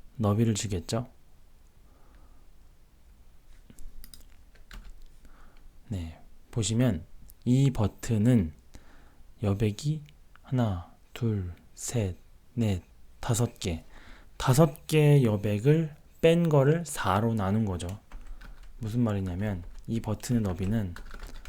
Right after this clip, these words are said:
전체 너비, 이 전체 너비에서 뺍니다. 다섯 개의 여백, 여백은 한 십 정도로 줄까요?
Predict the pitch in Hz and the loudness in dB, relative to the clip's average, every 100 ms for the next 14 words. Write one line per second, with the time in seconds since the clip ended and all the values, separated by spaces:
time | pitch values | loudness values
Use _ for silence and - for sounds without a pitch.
0 | - - - - - - - - - - | -12 -12 -14 -16 -20 -20 -18 -18 -18 -16
1 | - - - - - 113 113 117 117 120 | -16 -10 -10 -10 -6 -2 0 0 0 -2
2 | 120 - - - - 143 131 131 127 110 | -4 -10 -14 -10 -6 -2 -2 -2 -2 -2
3 | 98 98 98 104 101 98 90 90 - - | -2 -2 -4 -4 -4 -4 -6 -8 -14 -20
4 | - - - - - - - - - - | -20 -20 -20 -14 -10 -8 -10 -14 -16 -16
5 | - 120 110 110 107 - 117 92 98 90 | -4 -2 0 0 -2 0 -2 -2 -2 -4
6 | 87 92 101 - - - - - - - | -4 -2 -4 -6 -14 -16 -16 -16 -14 -14
7 | - - - 143 143 135 113 85 82 - | -16 -14 0 4 4 4 2 -4 -6 -14
8 | - - - - - - - - - - | -20 -20 -20 -20 -20 -20 -18 -18 -18 -20
9 | - - 117 135 120 - 120 113 98 90 | -18 -8 -2 -2 -4 -2 0 2 0 0
10 | 87 - - - - 113 98 107 120 135 | -4 -6 -16 -20 -8 -4 -2 -2 0 0
11 | 135 139 127 123 - 160 - 170 160 147 | 0 -2 -2 -2 -4 -4 0 0 4 2
12 | 127 127 - 95 101 | 2 -4 -6 -6 -6